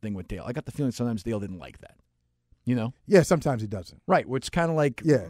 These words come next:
Speaker 1: "Well, are we really gonna be mad at each other, like, for real?" Like, Dino and I didn't get along great, and that was part of the reason why.
Speaker 2: But I would say with Dale, I, I've never been to the point with him where it's been,
Speaker 1: There are parts
Speaker 2: "Hey,
Speaker 1: we haven't
Speaker 2: we're not
Speaker 1: talked
Speaker 2: talking for three days or talking for two days or
Speaker 1: Really?
Speaker 2: after the show."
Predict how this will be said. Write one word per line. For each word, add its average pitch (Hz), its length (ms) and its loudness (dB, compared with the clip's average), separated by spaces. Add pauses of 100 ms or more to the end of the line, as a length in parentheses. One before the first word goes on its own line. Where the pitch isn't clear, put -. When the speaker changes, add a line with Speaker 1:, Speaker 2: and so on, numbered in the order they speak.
Speaker 1:
"Well, 170 360 -12
are 175 80 -6
we 180 100 0
really 214 240 2
gonna 202 120 2
be 180 60 2
mad 160 140 4
at 170 60 2
each 156 120 0
other, 143 120 0
like, 117 160 -4
for - 180 -10
real?" 180 380 -2 (340)
Like, 165 140 0
Dino 262 280 6
and 180 80 6
I 147 220 6 (420)
didn't 156 200 0
get 139 100 0
along 139 240 0
great, 151 160 4
and 117 100 -2
that 113 40 -2
was 110 100 -6
part 143 180 2
of 117 60 0
the 113 80 0
reason 107 260 -4
why. 117 240 -10 (240)
Speaker 2:
But 220 120 4
I 330 80 4
would 170 120 4
say 156 140 0
with 117 200 -2
Dale, 127 300 2
I, 214 220 0
I've 151 160 0
never 170 280 4
been 131 220 -2
to - 100 -10
the 117 60 -6
point 127 260 -4
with 110 140 -4
him 123 220 -2
where 107 320 -4
it's 101 160 -12
been, 107 440 -6
Speaker 1:
There 120 140 -2
are - 20 2
parts 151 240 2
Speaker 2:
"Hey, 151 140 6
Speaker 1:
we 117 60 -4 (100)
haven't 135 140 4
Speaker 2:
we're 170 60 8
not 165 100 8
Speaker 1:
talked 135 140 6
Speaker 2:
talking 147 360 6
for 127 160 -4
three 139 320 -4
days 127 480 0
or 117 80 -4
talking 139 380 -4
for 139 120 -8
two 135 200 -6
days 120 360 -2
or 117 80 -8
Speaker 1:
Really? 156 260 6
Speaker 2:
after 139 100 -2
the 127 100 -4
show." - 160 -10